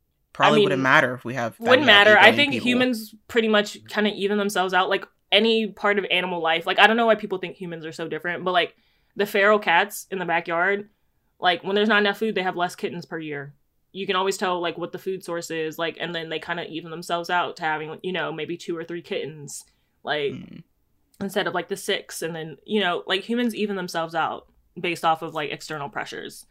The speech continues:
Speaker 2: But everybody only cares because a lot of the growth is coming from sub-Saharan Africa, and they're like, you know, "It's just overpopulation, you know, they're just having too many kids." And I'm like,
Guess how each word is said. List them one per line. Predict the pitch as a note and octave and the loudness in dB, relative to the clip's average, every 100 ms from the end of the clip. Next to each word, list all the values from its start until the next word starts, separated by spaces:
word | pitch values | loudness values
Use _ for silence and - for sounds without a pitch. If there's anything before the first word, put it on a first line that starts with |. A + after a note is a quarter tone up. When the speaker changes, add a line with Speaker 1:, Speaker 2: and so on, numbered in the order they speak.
| _ _ - | _ _ 2
Speaker 2:
But | F#3+ | 4
everybody | G3+ G3+ | 4 2
only | F3 E3 | 0 -6
cares | F3 D#3+ D#3 | -6 -6 -8
because | E3 F3 D#3 C#3+ - E3 | -8 -6 -6 -8 -6 0
a | |
lot | D#3+ D#3 | 0 0
of | |
the | D3+ | -4
growth | D3+ D3+ D#3 | -8 -8 -10
is | |
coming | - D#3 D3+ | -10 -12 -12
from | C#3+ D3 C#3 - - _ | -12 -10 -12 -14 -18 _
sub-Saharan | - E3+ E3 E3+ D3 | -10 -8 -8 -8 -6
Africa, | C3+ D#3+ - F#3+ | -4 -4 -4 -6
and | F3+ | -4
they're | E3+ | -6
like, | C3+ - - - _ _ | -8 -14 -20 -20 _ _
you | G#3+ | -6
know, | F#3 A2+ A2+ - | -4 -2 -6 -6
"It's | B3 B3 | -4 -4
just | A3+ - | -4 -2
overpopulation, | B3 A3+ - - F#3+ E3+ - F3 | -2 -2 -2 -2 -2 -2 -4 -4
you | F#3 | 0
know, | F3+ | 0
they're | G3 | 0
just | A3 G#3+ | -2 2
having | G#3 F3+ | 0 0
too | - F#3 | -6 -6
many | F3 - | -8 -8
kids." | - C#3 - C#3 | -6 -6 -6 -4
And | G3 | 0
I'm | |
like, | G3+ G3 | 0 0